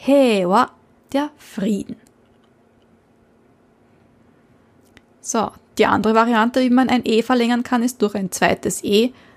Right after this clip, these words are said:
kommt aber sehr, sehr selten vor. Mir ist jetzt gerade nur eingefallen, das Wort E, ja.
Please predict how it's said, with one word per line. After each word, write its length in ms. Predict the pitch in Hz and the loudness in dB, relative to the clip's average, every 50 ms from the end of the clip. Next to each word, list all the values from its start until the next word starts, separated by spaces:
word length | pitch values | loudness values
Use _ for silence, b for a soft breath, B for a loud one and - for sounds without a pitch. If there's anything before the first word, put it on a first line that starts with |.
| b b | b b
kommt 280 | - - 214 202 202 214 | -6 -2 0 0 0 0
aber 180 | 202 190 196 185 | 0 0 0 0
sehr, 140 | - 202 | -2 -4
sehr 120 | 190 - 185 | -4 -4 -4
selten 420 | - - 185 - - - - 185 | -2 0 -2 -2 -2 -6 -10 -12
vor. 200 | - - - 202 190 | -8 -6 -4 -2 -2
Mir 100 | 196 190 | -2 0
ist 80 | - | -2
jetzt 140 | 196 - - | -4 -4 -2
gerade 200 | - 190 185 - | -2 -2 0 0
nur 100 | - 202 | -2 -2
eingefallen, 380 | 196 196 190 - - 190 180 175 | -2 -4 -4 -4 -4 -4 -2 -2
das 200 | 185 - - - | -4 -4 -2 -2
Wort 240 | 180 190 - - - b b b _ - | -2 -2 -4 -8 -18 b b b _ 0
E, 680 | - 269 277 269 262 247 233 214 185 - - - 220 - _ _ _ _ _ _ _ _ _ _ _ _ | 2 4 4 6 6 6 6 4 4 2 -2 -4 -8 -10 _ _ _ _ _ _ _ _ _ _ _ _
ja. 340 | - 180 202 160 156 156 - | -4 -2 0 0 0 -2 -6